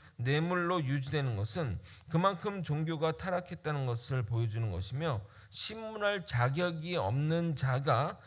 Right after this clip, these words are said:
예수를 신문하므로 그들의 신문 자체가 불법임을 보여주고 있는 겁니다. 오히려 타락한 자신들이 주님께 고백하며 자신의 죄를 뉘우쳐야 할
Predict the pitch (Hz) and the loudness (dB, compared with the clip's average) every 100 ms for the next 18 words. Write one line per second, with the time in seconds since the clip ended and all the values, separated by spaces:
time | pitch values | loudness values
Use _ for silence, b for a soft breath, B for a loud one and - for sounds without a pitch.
0 | B B 127 151 - 165 165 160 - 180 | B B 2 2 2 0 2 0 -2 -4
1 | 175 175 143 123 135 156 113 - B B | -2 2 2 2 2 0 0 -6 B B
2 | - 160 175 180 185 165 - 190 190 180 | -2 2 2 2 0 0 -2 -4 -4 -2
3 | 120 95 - 165 120 120 175 B B - | -2 -2 -2 -2 -2 -2 -6 B B 2
4 | 139 139 151 131 110 123 139 147 - - | 2 4 2 2 2 2 0 -2 -10 -4
5 | 127 117 110 98 95 113 101 107 143 98 | 0 2 0 -2 -4 -2 0 0 -2 -4
6 | 67 - - - - - - B B B | -8 -10 -12 -14 -18 -20 -20 B B B
7 | B 165 196 208 - 226 208 - 208 180 | B -2 0 -2 2 4 4 2 -2 0
8 | 117 - 185 127 95 82 - B - 143 | 0 0 -2 -4 -4 -4 -8 B -2 0
9 | 160 - 156 139 127 135 127 131 107 113 | 0 -2 -4 -2 -2 -2 -2 -2 -2 -2
10 | 131 160 B B 123 110 131 120 113 98 | -4 -6 B B 0 0 0 0 -2 0
11 | 117 107 120 117 - 110 117 143 143 | -2 0 -2 -2 -2 -2 0 -2 -2